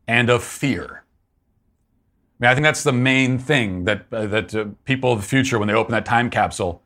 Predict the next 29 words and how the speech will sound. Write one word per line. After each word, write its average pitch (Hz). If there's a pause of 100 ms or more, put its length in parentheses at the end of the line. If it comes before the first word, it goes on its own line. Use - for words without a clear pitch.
(400)
they're 123
gonna 123
look 131
at 123
that 110
and 110
say, 113
"Wow, 104
these 131
people 127
were 90 (840)
freaking 113
wimps. 131
They 147
were 120
afraid 135
of 127
everything." 165 (1600)
Um, 123 (680)
they've 151
decided 165 (1000)
nobody 151
who 147
came 147
before 127
us 101
contributed 113
anything 131
worth 113